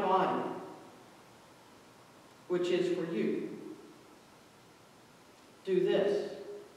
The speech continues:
in remembrance of me.' In the same way, after supper, he took the cup, saying, 'This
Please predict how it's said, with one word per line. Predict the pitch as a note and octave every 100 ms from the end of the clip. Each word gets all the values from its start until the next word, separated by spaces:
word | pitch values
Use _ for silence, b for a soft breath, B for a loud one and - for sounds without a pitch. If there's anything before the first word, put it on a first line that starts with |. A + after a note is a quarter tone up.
| - -
in | F3 D#3+
remembrance | D#3 D#3+ D#3+ - - - - -
of | C3 C3
me.' | C3 C3 - - - - - - - - - - - - - - - - - - - - - - - - - - -
In | G#3+
the | A3
same | A3+ C4+ C4
way, | B3+ B3 G#3+
after | A3 A3 G#3+
supper, | B3 B3 A#3+ -
he | G#3+
took | A3 C#4+ C#4
the | -
cup, | A#3+ A3+ A3+
saying, | A3+ G#3+ G3+
'This | B3+ C#4 - -